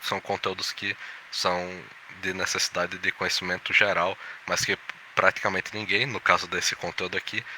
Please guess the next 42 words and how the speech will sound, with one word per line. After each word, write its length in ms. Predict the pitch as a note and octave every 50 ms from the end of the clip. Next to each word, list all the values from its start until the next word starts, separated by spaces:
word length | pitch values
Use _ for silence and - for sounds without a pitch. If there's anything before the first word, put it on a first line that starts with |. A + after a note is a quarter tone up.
| - -
falou 340 | - - A2 G2+ F#2+ G#2 -
sobre. 380 | - - - - - - - - - - - - - - -
E 60 | A#2+
se 160 | A#2+ - C3+
você 500 | B2+ B2 A#2+ - - - A2+ G#2 G2+ G2 - - - - -
tá 140 | - F#2
curioso 420 | - - G2+ G2 G2 F#2+ F#2+ F2+ F#2+
para 240 | - - F#2+ F#2+ F#2
saber 300 | - - - F#2 G2 F#2+
sobre 440 | - - - A#2 B2 B2+ - -
os 280 | F#2 F2 E2 E2 F2 -
quatrocentos 380 | - - E2+ E2 - - E2+ E2
e 40 |
quarenta, 400 | - - F#2 F2+ G2+ A2 - -
assim 200 | G2 - - C#3
que 80 | - -
terminar 300 | - B2+ B2+ B2+ B2 B2
esse 220 | A#2+ - - A#2+
vídeo, 360 | A2 A2 A#2 B2+ C#3 C3+ C3+ - - - - - - - - -
assim 220 | - - - - G2+
que 80 | -
terminar 560 | - - G#2 G2 G2 G2 F#2+ F#2+ F#2 F2+ E2+ - - - - - - - - -
de 80 | - F#2
assistir, 520 | F2 - - G2+ - - - A#2+ C3 C3 - - - - - - - -
vai 220 | - - A#2 A#2+ A#2+
aí, 220 | A#2 A2+ A2+ B2 A#2
pausa 360 | - - A2 G#2+ G#2 G2+ A2
o 60 | G#2
vídeo, 320 | G2+ A2+ A#2+ B2 A#2+ G#2+
vai 140 | F#2 G2 F#2
na 100 | G2 G2
descrição, 560 | F#2+ - - - G2 - - - - A#2 A2
vai 120 | F#2+ G2 F#2
no 120 | F#2 F#2+
card, 260 | - - F#2 F#2 -
vai 140 | F#2 - F#2+
em 20 | F#2+
algum 240 | F#2+ G2 - G2+
lugar 320 | G#2 G#2 G2+ - G2+ A2 B2 - - - - - - - -
e 120 | - A#2
vai 240 | G#2+ G#2+ A2 G#2+ G#2+
ver 320 | - - G#2+ G#2 G#2 G2+